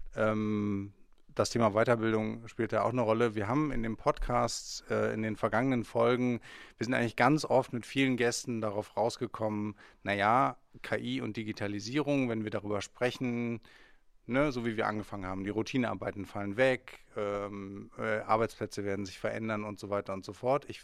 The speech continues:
finde, wir haben heute von dir noch mal ein bisschen eine andere, einen anderen Einschlag gehört, dass man gesagt hat, okay, entweder passiert das, aber es kann auch der gegenteilige Effekt passieren, äh, es kann auch mehr, du hast es Einfacharbeit genannt, ne,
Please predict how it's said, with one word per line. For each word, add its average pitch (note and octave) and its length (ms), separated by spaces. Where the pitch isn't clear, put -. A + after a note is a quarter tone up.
finde, A#2+ 280
wir A2 100
haben G#2+ 120
heute A#2 220
von G#2+ 240
dir B2+ 400
noch A2+ 100
mal A#2 180
ein A2+ 100
bisschen A2+ 300
eine G#2 100
andere, A#2 720
einen A2 100
anderen A#2 280
Einschlag B2+ 400
gehört, B2+ 280
dass A#2 120
man A#2 120
gesagt G#2 220
hat, A2 80
okay, G#2+ 200
entweder A2 320
passiert G2+ 420
das, A#2 320
aber G2+ 140
es - 100
kann A2+ 220
auch G#2 140
der G2 220
gegenteilige A2+ 580
Effekt - 340
passieren, A#2 720
äh, G2+ 140
es F#2+ 140
kann A2 180
auch F#2+ 120
mehr, A2+ 480
du A2 60
hast G#2 140
es - 100
Einfacharbeit A#2 840
genannt, B2+ 480
ne, A#2 280